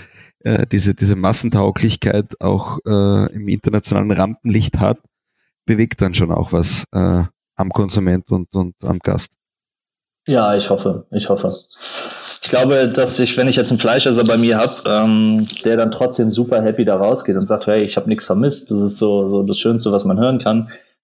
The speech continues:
Speaker 2: Ähm, aber ich glaub nicht, dass es was an seinem Essverhalten ändert, ähm, weil er vergleicht ja das, was, was er gerade hatte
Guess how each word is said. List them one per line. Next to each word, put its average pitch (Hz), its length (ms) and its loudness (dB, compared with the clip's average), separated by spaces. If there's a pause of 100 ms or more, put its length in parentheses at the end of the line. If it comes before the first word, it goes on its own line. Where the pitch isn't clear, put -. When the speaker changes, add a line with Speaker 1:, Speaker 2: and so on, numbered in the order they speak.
(200)
Speaker 2:
Ähm, 98 640 0 (640)
aber 104 180 0
ich - 120 -2
glaub 98 160 0
nicht, 107 220 0
dass 110 120 2
es 104 200 0
was 104 200 0
an 110 160 2
seinem 98 320 2
Essverhalten 98 560 -2
ändert, 92 540 -2 (180)
ähm, 95 680 0
weil 98 560 0 (240)
er 117 220 0
vergleicht 113 500 0
ja 117 60 4
das, 113 580 -2
was, 113 260 -2
was 107 180 -2
er 110 420 0
gerade 110 400 0
hatte 160 400 0